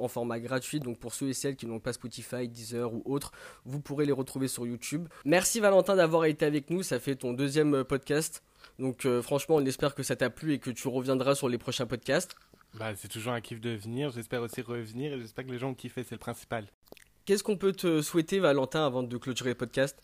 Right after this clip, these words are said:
Speaker 2: Bah, de venir me suivre sur les réseaux sociaux, arobase varuecos, deux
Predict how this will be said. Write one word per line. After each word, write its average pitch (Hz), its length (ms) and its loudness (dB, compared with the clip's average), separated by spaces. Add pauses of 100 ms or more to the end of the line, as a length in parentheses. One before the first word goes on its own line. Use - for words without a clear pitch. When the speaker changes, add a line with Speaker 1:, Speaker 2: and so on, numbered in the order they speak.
(140)
Speaker 2:
Bah, 113 240 -8
de 117 140 -6
venir 127 400 -2
me 131 140 -2
suivre 127 240 -8
sur 135 100 -2
les 123 100 -2
réseaux 117 280 -6
sociaux, 127 460 0
arobase 117 520 -2
varuecos, 117 680 -6
deux 120 220 -4